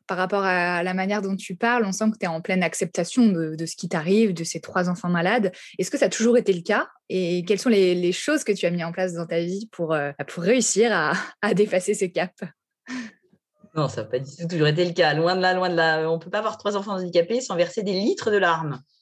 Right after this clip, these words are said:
Speaker 2: Toutes les mères qui ont des enfants handicapés, même un, ça suffit, on pleure beaucoup. Parce que c'était pas le projet. C'est pas le projet, en fait. Euh, au début, en fait, on veut des enfants qui vont bien et on pense qu'ils vont être comme nous, en fait.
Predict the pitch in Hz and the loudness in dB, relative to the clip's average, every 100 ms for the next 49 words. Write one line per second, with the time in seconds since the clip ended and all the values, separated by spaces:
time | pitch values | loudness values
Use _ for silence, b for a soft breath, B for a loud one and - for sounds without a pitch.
0 | _ _ - 453 466 - - 180 190 196 | _ _ 0 0 0 -4 -4 -2 2 4
1 | 226 247 196 185 190 190 196 185 180 226 | 4 2 -2 -4 -4 -4 -2 0 0 2
2 | 302 208 226 - 240 269 240 220 208 208 | -2 0 -2 2 0 2 -2 -4 -6 -6
3 | 247 269 B B B _ 196 196 - 220 | -8 -12 B B B _ -4 -2 2 2
4 | 196 95 - b b b _ _ 190 - | 2 -2 -6 b b b _ _ -2 2
5 | 233 208 226 240 233 - 156 123 - _ | 0 0 0 2 0 0 0 -2 -10 _
6 | _ _ _ - 208 254 240 208 185 208 | _ _ _ -6 0 0 2 2 4 2
7 | 226 190 - 160 160 156 151 151 165 180 | 0 -6 -4 -2 0 2 0 0 2 0
8 | 233 220 170 208 185 175 165 165 202 175 | 0 0 0 -4 -4 -2 -2 -2 -6 -4
9 | 151 151 196 226 240 233 190 175 170 175 | 0 2 2 2 0 0 0 0 0 -2
10 | 170 190 - 170 175 175 233 220 208 139 | -6 -10 -8 -4 -2 0 0 2 0 -4
11 | 139 | -10